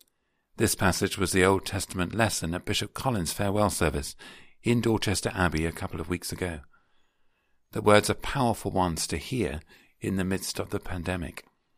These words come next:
They would have been as powerful for the generation at the end of the exile. God is speaking words of great comfort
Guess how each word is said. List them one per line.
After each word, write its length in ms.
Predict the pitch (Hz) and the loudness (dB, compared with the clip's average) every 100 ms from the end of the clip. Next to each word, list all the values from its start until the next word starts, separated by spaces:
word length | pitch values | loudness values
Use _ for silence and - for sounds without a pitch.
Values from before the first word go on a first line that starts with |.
| _ _ - - - | _ _ -20 -20 2
They 120 | 107 | 4
would 180 | 101 98 | 6 4
have 120 | 85 | 4
been 200 | 95 92 | 2 2
as 340 | - 104 113 | 0 0 0
powerful 600 | - 107 92 80 - - _ _ _ _ _ | -2 -2 -2 -2 -8 -14 _ _ _ _ _
for 120 | - | -6
the 120 | 117 | -2
generation 640 | 113 104 95 90 82 - 85 | 4 6 8 8 6 2 0
at 100 | - | 0
the 140 | 90 | 0
end 160 | 80 76 | 0 -2
of 80 | |
the 120 | - - | -6 -6
exile. 540 | 87 - 82 71 - _ _ _ _ _ _ _ _ _ _ _ _ _ _ _ _ _ _ _ _ _ _ | -6 -4 -6 -8 -14 _ _ _ _ _ _ _ _ _ _ _ _ _ _ _ _ _ _ _ _ _ _
God 340 | - 87 92 98 | 6 8 10 6
is 120 | 95 | 2
speaking 580 | - 87 - 90 87 - | 0 -2 -2 -2 -2 -2
words 400 | 85 87 90 - | 0 2 0 -4
of 140 | - | -6
great 360 | - 92 110 - | -4 -2 -2 -6
comfort 560 | - 82 - - - | -12 -12 -12 -14 -14